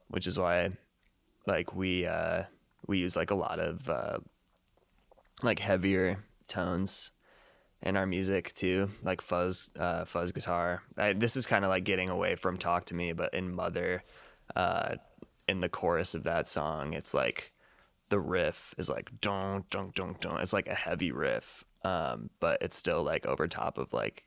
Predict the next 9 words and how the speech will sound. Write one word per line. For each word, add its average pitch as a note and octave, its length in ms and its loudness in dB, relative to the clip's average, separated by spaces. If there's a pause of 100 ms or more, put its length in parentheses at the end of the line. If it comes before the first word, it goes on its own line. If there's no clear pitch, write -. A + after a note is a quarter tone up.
(140)
that A#1+ 160 0
Four E2+ 200 0
on - 60 -2
the - 80 -6
Floor, - 460 -2 (540)
like, - 360 -2 (160)
jumping D2 600 -2 (240)
bass - 240 0
line G1+ 400 -2